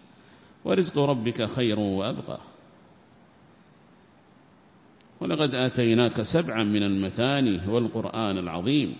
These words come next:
لا تمدن عينيك، انت من لا خير يا محمد، معك القرآن ومعك الفاتحة ومعك النعمة، وإيش ما يعني، لماذا تمد عينيك إليهم؟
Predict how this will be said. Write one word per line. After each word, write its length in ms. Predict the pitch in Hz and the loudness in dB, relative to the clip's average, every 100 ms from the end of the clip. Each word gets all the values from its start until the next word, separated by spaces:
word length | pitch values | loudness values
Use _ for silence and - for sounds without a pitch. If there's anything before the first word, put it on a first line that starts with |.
| - | -4
لا 200 | 156 233 | 0 0
تمدن 600 | 240 180 147 127 123 110 | 0 0 -2 0 0 0
عينيك، 380 | 95 87 92 87 - - - | -2 -4 -4 -4 -8 -18 -16
انت 140 | 180 185 | -8 -4
من 180 | 117 | -2
لا 80 | 107 | -4
خير 280 | 104 170 165 | -4 -4 -2
يا 60 | 123 | -4
محمد، 440 | 104 123 92 80 - | -6 -6 -8 -10 -12
معك 320 | 110 139 143 | -8 -6 -6
القرآن 640 | 120 117 110 139 131 101 80 | -8 -6 -4 -2 -2 -4 -8
ومعك 300 | 101 135 117 | -6 -6 -8
الفاتحة 640 | 107 139 131 117 127 110 | -4 -2 -2 -6 -6 -6
ومعك 320 | 110 117 120 | -6 -6 -6
النعمة، 440 | 127 175 160 131 87 - - - - - - - - | -2 0 0 -2 -4 -10 -20 -20 -20 -20 -20 -14 -8
وإيش 220 | 349 170 | -6 -4
ما 340 | 165 165 156 | 0 0 2
يعني، 240 | 147 135 143 | 2 2 2
لماذا 400 | 165 190 160 143 | 4 4 4 2
تمد 300 | 139 135 117 | 2 0 0
عينيك 400 | 131 127 113 113 | 0 0 -2 -2
إليهم؟ 320 | 101 101 | -2 -2